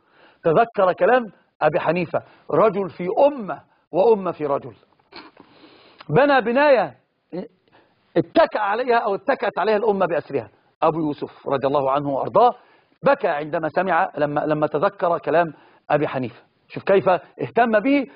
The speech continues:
قال: "خذوا كفايتكم وفوقها ودعوه هو للمجالس." هكذا كان علماؤنا.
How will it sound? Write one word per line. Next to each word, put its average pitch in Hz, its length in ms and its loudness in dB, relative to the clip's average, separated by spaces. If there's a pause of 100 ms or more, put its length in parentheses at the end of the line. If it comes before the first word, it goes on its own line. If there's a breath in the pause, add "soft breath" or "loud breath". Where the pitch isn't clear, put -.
(140 loud breath)
قال: 180 220 2
"خذوا 247 280 -2
كفايتكم 226 580 0
وفوقها 190 600 0 (500)
ودعوه 160 460 2
هو 170 260 2
للمجالس." 135 800 -6 (960 soft breath)
هكذا 175 320 2
كان 185 220 0
علماؤنا. 143 540 0